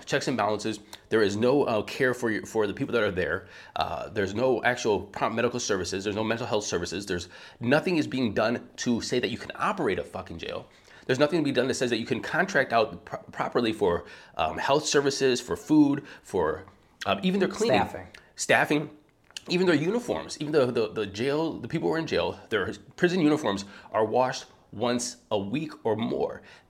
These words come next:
Speaker 1: People are in there washing their underwear in the fucking sink because they don't have a laundry service to actually come and wash the fucking clothes. So don't ask me for a fucking million doll-, or a billion dollars for a new jail if you can't even operate the one that you have.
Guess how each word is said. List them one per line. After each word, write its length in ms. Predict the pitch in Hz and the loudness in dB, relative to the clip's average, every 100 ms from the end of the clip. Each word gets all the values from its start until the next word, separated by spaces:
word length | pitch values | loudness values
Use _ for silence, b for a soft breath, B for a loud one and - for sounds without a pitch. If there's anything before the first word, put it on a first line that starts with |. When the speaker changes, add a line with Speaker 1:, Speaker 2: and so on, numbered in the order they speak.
| - | -8
Speaker 1:
People 320 | 175 180 196 | -4 4 6
are 260 | 120 110 - | 6 2 0
in 160 | 147 160 | 0 4
there 160 | 131 | 4
washing 360 | 110 117 135 156 | 4 2 2 0
their 140 | 120 | 0
underwear 300 | 135 123 120 | 0 2 2
in 200 | - 160 | 2 0
the 120 | 156 | 0
fucking 420 | - - 175 180 185 | -2 -6 -6 -6 -6
sink 340 | - 160 151 | -2 0 0
because 240 | 131 139 | -2 -2
they 80 | 110 | -2
don't 80 | 135 | -2
have 120 | 135 | -2
a 40 | 110 | -2
laundry 280 | 120 151 | 0 0
service 260 | 139 107 110 | 0 0 0
to 80 | 131 | -2
actually 200 | 123 120 | -2 -6
come 200 | - 101 | -4 -4
and 100 | 113 | 0
wash 240 | 95 95 | 0 -2
the 80 | - | -4
fucking 280 | - 107 165 | -6 -4 -4
clothes. 320 | 208 - 98 B B B | -2 -4 -4 B B B
So 180 | - | -2
don't 320 | 113 - 208 - | -2 -2 -4 -4
ask 240 | - 160 | -6 -6
me 80 | 151 | -8
for 200 | 151 - | -8 -12
a 180 | - - | -12 -16
fucking 320 | - - 185 | -12 -6 -4
million 240 | 160 151 | -2 -2
doll-, 220 | 143 110 - | 0 0 2
or 120 | 110 | 0
a 40 | |
billion 300 | 101 143 165 | 0 0 -2
dollars 360 | 127 67 67 - B B - | 0 -2 -2 -8 B B -6
for 140 | 85 | -2
a 120 | 87 | -2
new 420 | 95 147 185 196 196 110 | -2 -4 -4 -6 -10 -8
jail 560 | 135 139 92 69 - - _ b - | -2 0 2 -2 -6 -14 _ b -6
if 140 | 120 | -4
you 100 | 131 | -4
can't 260 | - 190 170 | -2 0 2
even 140 | 139 | 0
operate 380 | 135 135 123 120 | -2 0 -2 -2
the 40 | |
one 140 | 101 104 | -4 -4
that 100 | 98 | -4
you 60 | |
have. 340 | 98 82 - | 2 0 0